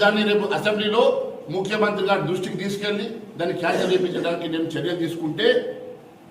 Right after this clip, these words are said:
అది నీకు అక్కసు వస్తుందా? నేను ప్రజల కోసం ఖచ్చితంగా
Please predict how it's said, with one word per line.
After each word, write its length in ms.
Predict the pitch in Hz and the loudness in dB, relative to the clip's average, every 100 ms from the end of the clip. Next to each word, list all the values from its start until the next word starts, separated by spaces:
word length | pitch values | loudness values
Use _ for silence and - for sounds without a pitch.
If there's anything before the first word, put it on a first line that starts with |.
| - 131 | -8 -4
అది 100 | 165 | -2
నీకు 120 | 190 165 | 0 0
అక్కసు 240 | 165 180 180 | 0 -4 -4
వస్తుందా? 300 | - 131 135 - - - - - - - - - - - - - - - - - - - 120 160 | -4 -4 -6 -8 -14 -18 -20 -20 -20 -20 -20 -20 -20 -20 -20 -20 -20 -20 -20 -20 -20 -14 0 4
నేను 180 | 202 - | 4 6
ప్రజల 220 | 180 226 233 | 6 6 6
కోసం 200 | 233 247 240 - - - - - - 160 | 4 2 0 -4 -10 -14 -18 -20 -2 0
ఖచ్చితంగా 440 | 170 240 247 | 2 2 4